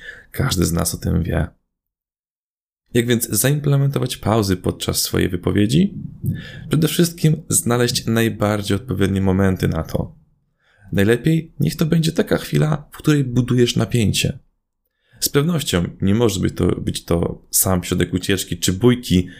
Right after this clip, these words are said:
gdyż tam potrzebujesz nadać tego dynamizmu, a pauzy, no bądź co bądź, kiedy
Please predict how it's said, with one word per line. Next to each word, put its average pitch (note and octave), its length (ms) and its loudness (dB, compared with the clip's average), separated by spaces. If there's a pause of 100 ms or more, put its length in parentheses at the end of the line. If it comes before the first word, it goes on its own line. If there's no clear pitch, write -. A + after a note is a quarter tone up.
(160)
gdyż A2 220 0
tam A#2 200 -2
potrzebujesz A#2 840 0
nadać A#2+ 560 0
tego G2 200 0
dynamizmu, F#2 640 2 (420)
a C3+ 100 0
pauzy, C3 760 0 (480)
no F3 180 6
bądź F3 320 2
co - 160 2
bądź, D3 420 2
kiedy C3+ 560 4